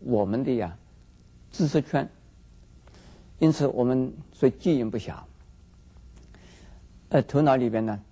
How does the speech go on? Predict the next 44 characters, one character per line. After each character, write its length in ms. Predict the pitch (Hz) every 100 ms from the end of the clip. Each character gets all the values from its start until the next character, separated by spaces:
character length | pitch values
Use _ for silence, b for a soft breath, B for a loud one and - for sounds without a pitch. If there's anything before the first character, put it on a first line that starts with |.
| - -
常 200 | 190 180
常 160 | 147
被 320 | - 160 113 -
许 300 | - - 120
多 180 | - 165
许 160 | 151
多 260 | 113 117 98
啊 200 | 90 - - - b b b - -
不 180 | 180 180
相 260 | 175 185
干 280 | 180 185 226
的 100 | - - - _ - - - - - - - - - - -
人 340 | 127 131 190
啊、 100 | 107
事 380 | 87 - - 165
啊、 180 | 127 92 -
物 240 | 135 180
啊 180 | 160 92 - _ - - -
等 160 | - 139
等 160 | 131 120
现 240 | 156 127
象 240 | 117 117
所 140 | 117 123
占 260 | - 113
有， 80 | 107 - - - b b b b b -
而 120 | 165
跟 220 | 170 175 -
我 120 | 120
们 140 | 151
自 160 | 160 110
己 140 | 143
本 180 | - 98
身 180 | 95 139
呢， 140 | 110 - -
所 240 | - - 160
要 140 | 143
做 300 | 135 - 139
的、 100 | 101
所 220 | 98 143
要 120 | 139
想 300 | 113 - -
的、 100 | 107
所 220 | 104 - 151
要 240 | 123